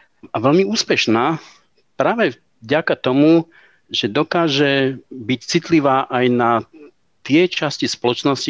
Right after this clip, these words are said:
ktoré sú v ťažkých situáciách, nezabúda na nich, možno aj vďaka svojej vlastnej skúsenosti toho, že zažila tú chudobu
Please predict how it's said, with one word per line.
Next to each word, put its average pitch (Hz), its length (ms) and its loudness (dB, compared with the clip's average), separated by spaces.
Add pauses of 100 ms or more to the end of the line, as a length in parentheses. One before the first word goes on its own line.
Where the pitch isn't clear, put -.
(140)
ktoré 123 240 0
sú 113 480 -2 (800)
v - 80 -20
ťažkých 156 380 -2
situáciách, 131 760 -2
nezabúda 135 560 0
na 123 160 0
nich, 117 320 2 (480)
možno 165 400 0
aj 123 160 -2
vďaka 135 240 -2
svojej 135 240 0
vlastnej 113 320 -2
skúsenosti - 560 -4
toho, 104 240 0
že 98 80 -6
zažila 98 480 -2 (160)
tú 92 80 -12
chudobu 95 560 -8